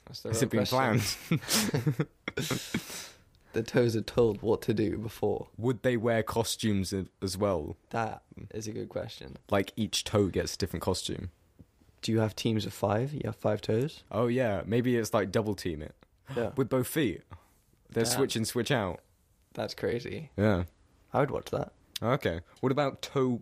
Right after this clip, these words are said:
Speaker 2: weightlifting?
Speaker 1: I feel like it would be kind of unfair. I feel like you'd be using your whole body to lift it rather than just your toe.
Speaker 2: Yeah, but if, like, the weight was on your toe, like, tied to your toe, do
Speaker 1: Alright.
Speaker 2: you not think all the pressure would be there?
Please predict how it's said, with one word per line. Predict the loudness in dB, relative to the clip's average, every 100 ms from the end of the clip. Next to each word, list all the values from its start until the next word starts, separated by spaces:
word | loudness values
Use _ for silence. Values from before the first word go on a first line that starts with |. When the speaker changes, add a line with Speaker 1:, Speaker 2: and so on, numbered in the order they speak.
| 0
Speaker 2:
weightlifting? | 0 0 -2 -4 -4 -6 -6 -12 _ _ _
Speaker 1:
I | -14
feel | -8 -6
like | -4 -6
it | -14 _ _ -12
would | -4
be | -2
kind | 2 2
of |
unfair. | 4 2 2 0 0
I | -4
feel | -2 -2
like | 0
you'd | -4 -2
be |
using | -2 0 0 0
your | 0
whole | 2 2 2
body | 2 2 2 -4 -12 _ -4
to | -4
lift | -4 -6 -4
it | -2
rather | 0 0
than | 0 -2
just | 0 0 2
your | 2 2
toe. | 0 -4 -6 -16 -20 -8
Speaker 2:
Yeah, | 0 0
but | 2 2
if, | 2 2
like, | 0 2
the | 2
weight | 4 2 0 -2
was | -2 -2 -2
on | 0 2 2
your | 2 -2
toe, | -2 0 0 0 -8 -12 _ _ _
like, | -2 -2 -6 _ -12
tied | -2 2 2 2
to | 0
your | 0 0
toe, | -2 -4 -4
do | -6 -10 _ _ _ _ _ _ -8
Speaker 1:
Alright. | -2
Speaker 2:
you | 0
not | 2
think | 0 0
all | 0
the | 0
pressure | 0 0 0 0
would | 0 0
be | -2
there? | 0 0 0